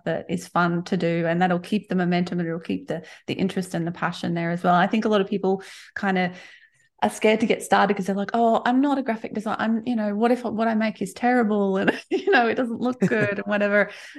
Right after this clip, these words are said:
Speaker 1: You know, you're only going to get better by practice and by experimentation. So just dive into it and start playing around with it and see what happens.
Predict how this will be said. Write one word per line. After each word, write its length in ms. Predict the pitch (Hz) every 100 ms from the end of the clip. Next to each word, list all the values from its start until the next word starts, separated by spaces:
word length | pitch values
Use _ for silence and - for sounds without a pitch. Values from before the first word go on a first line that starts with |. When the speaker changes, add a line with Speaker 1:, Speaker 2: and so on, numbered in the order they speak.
| 277
Speaker 1:
You 120 | 240
know, 180 | 220 -
you're 280 | 226 262 269
only 240 | 302 302
going 300 | 240 233 226
to 80 | 220
get 180 | 208 -
better 160 | 190 185
by 160 | 185
practice 520 | 180 180 175 180 175 -
and 260 | 180 170
by 280 | 165 - 160
experimentation. 880 | - - - 160 160 - 170 - 170
So 200 | - 180
just 260 | 175 233 -
dive 260 | - 190
into 300 | 185 180 175
it 220 | 170 170 - - _ -
and 140 | 180
start 240 | 175 - -
playing 240 | - 160
around 220 | 160 156
with 120 | 165 165
it 80 |
and 100 | -
see 200 | 175 185
what 100 | 175 185
happens. 380 | - 214 175